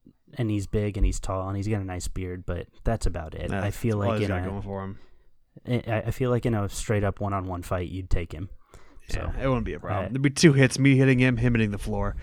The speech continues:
Speaker 2: So I'm
Speaker 1: e-,
Speaker 2: not too
Speaker 1: exactly.
Speaker 2: worried about it.
Speaker 1: Well, and that's, and that's what I tried to tell Dylan,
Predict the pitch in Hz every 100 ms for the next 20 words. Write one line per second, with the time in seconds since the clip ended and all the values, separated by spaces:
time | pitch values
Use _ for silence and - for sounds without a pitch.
0 | - - - - 143 120 - 117 - -
1 | - - - - - - - _ - 151
2 | 127 147 156 160 - 139 143 - 131 117
3 | 113 104 - 98 107 104 92